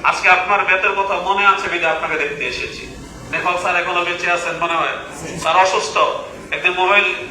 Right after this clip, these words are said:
কথা হয়েছে, অসুস্থ স্যার। তাই আমি বললাম, "স্যার, আপনাকে একটু দেখতে আসবো, পথে দেখা হয়।" আমরা স্যারকে সম্মান করি। আমার বন্ধুদের বলবো, ছাত্রকে সেবার মাধ্যমে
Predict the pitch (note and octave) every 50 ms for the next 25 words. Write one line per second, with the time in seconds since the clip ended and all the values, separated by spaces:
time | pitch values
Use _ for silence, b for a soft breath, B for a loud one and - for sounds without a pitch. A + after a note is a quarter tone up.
0 | - - - - - E3 E3+ E3 G3 F#3 F#3 F#3 F3 E3+ - E3 D3+ B2+ - -
1 | - - E3 - A3 G#3 - - F3+ E3 E3 E3 D#3+ D#3+ D#3+ - - - - -
2 | - - - - - - D3+ D#3 E3+ E3+ E3+ E3+ E3 D#3+ E3 E3+ D#3+ D#3 D#3 D#3
3 | D#3+ D#3+ E3 E3 F3 E3+ F#3+ G3 F#3+ - F3+ D#3 C3+ B2+ B2+ A#2 B2 A#2 - -
4 | D3+ - F3 D#3+ E3 D#3 D#3 E3+ E3 D#3 D3+ D3 C3+ B2+ - - - - - -
5 | - - - A#2+ C3 C#3+ D3 C#3+ C#3+ C3 - - - - - C3 C3 - A#2 B2
6 | B2+ B2 - A#2 A2 G#2+ G#2 F2+ F2+ - - - - - - - - - - -
7 | - - D3 D#3 D3+ D3+ E3 F3 - F#3+ D#3+ D3+ D3 - C3 C3 C3 C3 C3+ C3
8 | C3 - - - C#3 - - D#3 - - - E3 D3 - - C3 B2+ B2 C3 C#3
9 | C#3 C#3+ - - - - A#2+ A#2 - -